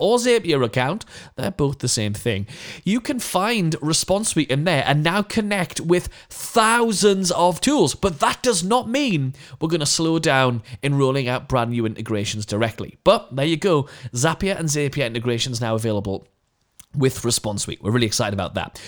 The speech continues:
We also just rolled out a massive upgrade expansion to the duplication of surveys. So before, with this new, uh, new release, you could duplicate a survey and that would be lovely. But now you can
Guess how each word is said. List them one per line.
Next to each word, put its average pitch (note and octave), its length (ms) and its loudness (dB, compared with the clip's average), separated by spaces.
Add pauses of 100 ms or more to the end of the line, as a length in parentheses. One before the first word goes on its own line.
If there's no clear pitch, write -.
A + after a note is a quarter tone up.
(120)
We G3 100 4
also B3 240 6
just A3+ 240 -2
rolled F3 260 2
out D#3+ 280 2
a F#3 280 0 (220)
massive G#3+ 720 0 (100)
upgrade F#3 540 0
expansion D3+ 840 -2 (200)
to G3 200 0
the E3 140 2
duplication E3 920 0
of C3 180 -2
surveys. A2+ 640 2 (240)
So C#4 300 2 (240)
before, A3+ 720 2 (240)
with D3+ 120 -2
this D3+ 160 0
new, D3+ 240 4
uh, C#3 120 4
new C#3+ 300 4
release, C#3 400 2 (300)
you G3+ 180 -2
could E3 380 0
duplicate G3+ 440 -2
a D3 60 -4
survey F#3+ 480 0
and C3 180 -2
that C#3+ 100 -2
would B2 100 -4
be C3 100 0
lovely. A2+ 320 0
But - 240 -4
now D3+ 680 0 (260)
you D#3 100 -4
can D#3+ 160 0